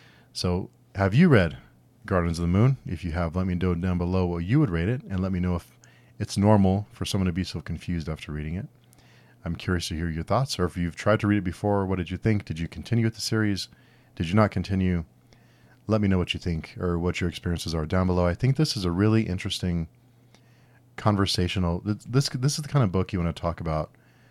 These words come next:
when you're done reading it, because everyone has a different experience with it. I think it's, it's one of those books that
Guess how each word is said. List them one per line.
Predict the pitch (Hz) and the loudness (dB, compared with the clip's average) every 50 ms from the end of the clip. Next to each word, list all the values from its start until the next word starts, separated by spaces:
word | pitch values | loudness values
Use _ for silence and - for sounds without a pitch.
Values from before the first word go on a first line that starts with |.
| _ _ _ _ _ | _ _ _ _ _
when | 87 87 90 | -2 0 2
you're | 87 85 | 2 2
done | 80 95 90 85 85 | 2 0 0 2 0
reading | 85 90 92 95 | 0 2 2 2
it, | 98 98 85 | 2 0 -2
because | 82 - - 90 87 | -4 -6 -6 -4 -2
everyone | 95 95 98 101 101 95 | -2 -2 0 0 0 0
has | 82 82 98 90 85 | 0 0 -2 -2 -2
a | 85 | -2
different | 78 92 90 - 95 90 87 - - - - _ _ - - - - - _ _ | -4 -4 -4 -2 -2 -2 -2 -4 -6 -10 -14 _ _ -20 -20 -20 -20 -20 _ _
experience | - - - - - - 92 90 87 85 78 - - | -14 -10 -10 -10 -4 0 0 2 2 0 -2 -4 -6
with | 80 73 - | -8 -8 -8
it. | 76 - | -8 -6
I | 78 80 | -6 -8
think | 80 - 92 80 | -6 -8 -6 -6
it's, | 82 80 - - - - _ _ - - - - _ _ | -6 -6 -6 -8 -10 -12 _ _ -20 -20 -20 -20 _ _
it's | - 92 - | -12 -4 0
one | 117 110 | 2 2
of | 101 | 4
those | 95 90 | 2 0
books | 82 85 98 95 92 - - | 2 2 2 2 2 0 -2
that | - 92 85 85 | -2 0 0 0